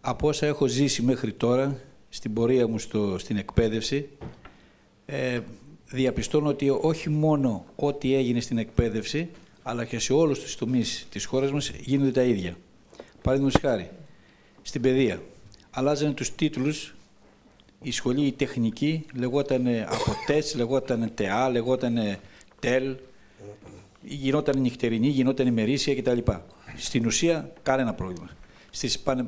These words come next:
στα, στα πανεπιστήμια, αλλάζανε αν θα γίνουν τέσσερα μαθήματα, θα γίνουν τρία μαθήματα, θα μπει αυτό το μάθημα να εξεταστεί, το άλλο δεν θα εξεταστεί. Στην ουσία, κανένα. Ε,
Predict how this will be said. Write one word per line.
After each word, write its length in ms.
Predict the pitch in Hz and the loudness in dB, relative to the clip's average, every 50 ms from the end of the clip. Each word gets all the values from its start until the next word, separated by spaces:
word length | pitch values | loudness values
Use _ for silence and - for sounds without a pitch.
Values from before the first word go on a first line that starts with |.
| - | -6
στα, 360 | 131 113 - - 123 120 117 113 | -8 -8 -6 -2 -2 0 0 0
στα 140 | - 131 | 0 0
πανεπιστήμια, 680 | 127 139 131 135 123 131 - - 160 139 107 92 92 92 - - - - - - | 0 2 0 0 0 0 2 2 2 2 2 -2 -6 -8 -14 -20 -20 -20 -12 -6
αλλάζανε 680 | - 127 123 139 147 143 139 156 156 170 175 165 160 - - - - | -2 0 2 2 2 2 0 0 0 0 0 -2 -4 -8 -16 -12 -8
αν 140 | - 151 139 | -6 -4 0
θα 120 | - 131 | 0 0
γίνουν 280 | 131 139 143 135 120 - | 0 0 0 0 0 0
τέσσερα 340 | - 131 127 - - 120 | 0 0 2 2 0 0
μαθήματα, 500 | 110 104 98 - - 131 139 147 139 139 | 0 0 -2 -2 -2 0 0 0 0 0
θα 80 | 117 120 | -2 -2
γίνουν 260 | 113 117 110 104 95 | -2 0 0 -2 -2
τρία 200 | - 127 131 135 | 0 0 0 2
μαθήματα, 460 | 120 117 101 - 123 127 139 135 139 | 0 0 -2 -2 -2 0 0 0 -2
θα 120 | 127 123 107 | -2 -2 -2
μπει 140 | 98 135 135 | 0 0 0
αυτό 160 | 127 - 131 | 2 0 0
το 100 | 120 113 | 0 0
μάθημα 300 | 113 127 120 - 127 120 | 0 0 0 0 0 0
να 60 | 117 | -2
εξεταστεί, 420 | 107 - 107 98 98 95 - 147 | -2 -4 -6 -6 -4 -4 -4 -2
το 100 | 139 - | 0 2
άλλο 100 | 131 131 | 2 2
δεν 80 | 131 120 | 2 2
θα 60 | 117 | 0
εξεταστεί. 540 | 120 - - 107 117 113 - - 107 90 87 - - - - - | -2 -4 -4 -4 -4 -4 -4 -4 -6 -6 -6 -10 -16 -20 -20 -16
Στην 260 | - - - 117 107 | -12 -6 -4 -2 -2
ουσία, 440 | 107 101 - - 151 156 156 156 151 - - - - - | 0 0 2 2 4 4 2 2 -2 -8 -14 -18 -16 -4
κανένα. 440 | - 127 123 135 131 110 85 82 - - - - - - - - - - - - - - - - - - - - - - - - _ _ _ _ _ | -2 0 2 2 2 0 -2 -6 -10 -16 -20 -20 -20 -20 -20 -20 -20 -20 -20 -20 -20 -20 -20 -20 -20 -20 -20 -20 -20 -20 -20 -20 _ _ _ _ _
Ε, 520 | - 127 127 123 123 120 117 117 117 113 | -2 0 2 2 2 2 2 0 0 -2